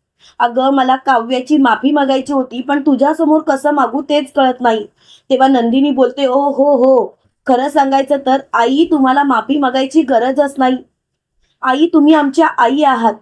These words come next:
खरं सांगायचं तर तुम्ही जे काही वागता ते योग्यच वागता. पार्थची जेव्हा तुम्ही अवस्था बघितली तेव्हाच तुम्ही काव्यावरती चिडलात ना, आता तुम्हाला चिडायची गरजच नाहीये.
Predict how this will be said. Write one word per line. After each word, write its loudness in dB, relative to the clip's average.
खरं 2
सांगायचं 0
तर 2
तुम्ही 2
जे 0
काही -2
वागता -2
ते -2
योग्यच 0
वागता. 0
पार्थची 2
जेव्हा 0
तुम्ही -2
अवस्था -2
बघितली -4
तेव्हाच 0
तुम्ही 4
काव्यावरती 0
चिडलात 0
ना, 0
आता 2
तुम्हाला 2
चिडायची 0
गरजच -2
नाहीये. 0